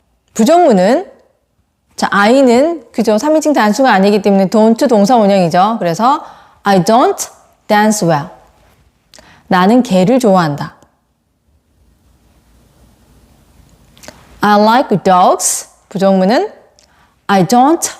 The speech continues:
like dogs. 나의 어머니는 저녁을 준비하신다. 나의 어머니 삼 인칭 단수죠. My mother cooks dinner.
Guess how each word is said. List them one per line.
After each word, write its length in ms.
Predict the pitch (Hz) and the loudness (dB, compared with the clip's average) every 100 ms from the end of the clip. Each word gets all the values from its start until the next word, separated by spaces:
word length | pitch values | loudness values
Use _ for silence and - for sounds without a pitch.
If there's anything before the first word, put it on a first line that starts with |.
| - | -8
like 400 | 190 190 190 180 | -4 -2 -2 -4
dogs. 520 | 220 185 135 - - - _ _ _ _ _ _ _ _ _ _ - - - - - | -2 -2 -2 -10 -12 -16 _ _ _ _ _ _ _ _ _ _ -20 -20 -20 -18 -4
나의 280 | 196 220 | 0 2
어머니는 540 | 269 220 214 196 196 233 | 2 2 2 0 0 -2
저녁을 680 | 214 165 165 180 226 247 247 | -2 -2 -2 0 0 0 -2
준비하신다. 760 | 196 170 196 190 165 147 151 _ _ _ _ _ _ _ _ _ _ _ _ _ _ _ _ _ _ - _ - | -2 0 0 0 -4 -8 -12 _ _ _ _ _ _ _ _ _ _ _ _ _ _ _ _ _ _ -20 _ -8
나의 200 | - 190 | 0 2
어머니 300 | 196 170 170 | 2 2 0
삼 200 | 190 262 | 0 2
인칭 180 | 269 262 | 2 2
단수죠. 760 | 226 190 196 196 190 262 330 - - _ _ _ - | 2 0 0 0 2 2 -2 -14 -20 _ _ _ -4
My 180 | 190 190 | 0 2
mother 580 | 196 226 262 269 277 277 - - | 2 2 2 2 0 -4 -16 -12
cooks 480 | - 330 339 - 208 | -4 -2 -2 -10 -10
dinner. 360 | - 226 190 147 | -2 0 0 -2